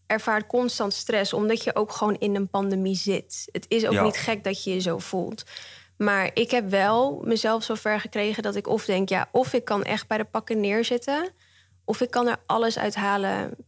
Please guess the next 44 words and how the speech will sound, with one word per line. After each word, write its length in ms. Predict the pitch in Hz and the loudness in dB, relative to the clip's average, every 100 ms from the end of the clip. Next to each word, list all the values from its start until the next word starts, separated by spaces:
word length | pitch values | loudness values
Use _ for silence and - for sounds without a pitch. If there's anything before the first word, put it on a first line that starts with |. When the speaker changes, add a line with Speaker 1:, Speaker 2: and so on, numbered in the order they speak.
| _ - | _ -8
Speaker 1:
wat 200 | 220 214 | -4 -2
ik 120 | 214 | -2
eruit 300 | - 208 208 | 0 -2 -2
kan 180 | 214 196 | -2 0
halen. 360 | 190 196 202 | 0 -2 0
Speaker 2:
Ja. 100 | 208 | 0
Speaker 1:
En 80 | 190 | 2
voor 180 | - 226 | 2 2
mij 380 | 220 208 240 226 | 2 4 4 4
werkt 280 | 214 240 | 2 2
dat. 140 | 269 262 | 0 -2
Het 120 | 233 | -2
hoeft 160 | 214 214 | -2 -2
niet 160 | 220 | -2
voor 120 | - | -4
iedereen 380 | - 190 202 247 | -6 -2 0 0
te 100 | 240 | 2
werken. 560 | 233 220 214 220 214 214 - - - _ | 0 2 0 -2 -2 -4 -10 -20 -20 _
Maar 340 | - 208 202 - | -2 0 2 2
ik 140 | 233 | 2
merk 260 | 233 220 220 | 2 2 0
dat 120 | 214 | -2
ik 80 | 208 | 0
daar 180 | 208 196 | 0 0
gewoon 200 | 214 214 | 0 0
heel 120 | 202 | 0
lekker 240 | 196 196 | 0 -2
op 120 | 180 - | -4 -4
ga. 300 | - - 240 240 _ _ _ - - - _ _ - | -4 -4 -8 -12 _ _ _ -20 -18 -20 _ _ 0
Speaker 2:
Eh, 280 | 110 107 - | 4 4 4
ik 200 | 139 127 | 2 4
ook. 480 | 113 117 - - - - _ _ | 4 2 -2 -10 -14 -20 _ _
Ondanks, 560 | 113 113 107 101 - - | 0 4 4 2 0 0
eh, 140 | 101 | 0
mijn 120 | 98 | 0
shows, 380 | 98 - 107 117 | 0 0 2 0
wat 160 | 104 101 | -2 -2
nu 140 | 107 | -2
al 240 | 104 104 104 | 0 -2 -2
natuurlijk 500 | 104 - 117 107 - | -4 -2 -4 -4 -4
een 140 | 98 | -6
tijdje 440 | - 101 101 - 107 | -4 -2 -2 -2 -2
al 300 | 107 101 104 | -2 -2 -2
is. 280 | 120 - | -4 -6